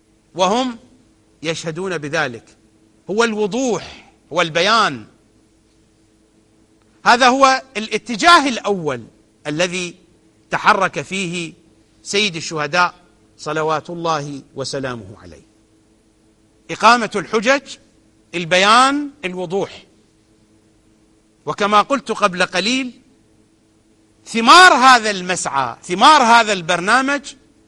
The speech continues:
ظهرت بعد شهادته مباشرة. منذ أول لحظة بعد شهادته ظهرت آثار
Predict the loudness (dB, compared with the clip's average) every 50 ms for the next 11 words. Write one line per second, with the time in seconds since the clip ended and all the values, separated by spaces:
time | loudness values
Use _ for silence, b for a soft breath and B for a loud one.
0 | _ _ _ -14 -4 4 4 6 6 8 6 6 4 2 0 -8 -18 -20 -2 2
1 | 2 2 2 0 -6 -6 -6 -4 -2 0 2 2 2 0 -4 -8 -8 -10 -10 -8
2 | -10 -8 -8 -8 -8 -8 _ _ _ -16 -14 -14 -14 -14 -16 _ -20 -20 _ _
3 | _ _ _ _ _ _ _ _ _ _ _ _ _ _ _ _ _ _ _ _
4 | -10 -10 -8 -4 -2 0 2 2 2 4 4 2 2 2 2 2 2 0 0 -6
5 | -8 -8 -8 -12 _ 0 2 2 2 2 -2 -4 -6 -4 0 0 0 0 0 -4
6 | -10 -10 -12 -10 -10 -10 -10 -12 b b b b b b b _ -2 2 4 4
7 | 4 4 2 2 -2 -2 -2 -2 -2 0 2 4 4 4 4 0 -4